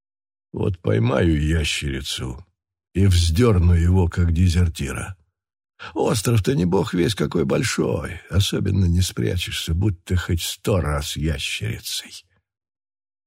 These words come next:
Он снял ноги со стола, принял нормальную позу, словно считая, что отдает этим дань памяти погибшим, и добавил:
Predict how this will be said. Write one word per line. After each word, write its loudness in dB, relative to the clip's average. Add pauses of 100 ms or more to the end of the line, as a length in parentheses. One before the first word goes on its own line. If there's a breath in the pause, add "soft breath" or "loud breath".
(240)
Он 2
снял 2
ноги 4
со 0
стола, 2 (540)
принял 4
нормальную 4
позу, 0
словно 2
считая, 2
что 2
отдает 4
этим 4
дань 4
памяти 2
погибшим, 2 (480 loud breath)
и 0
добавил: 6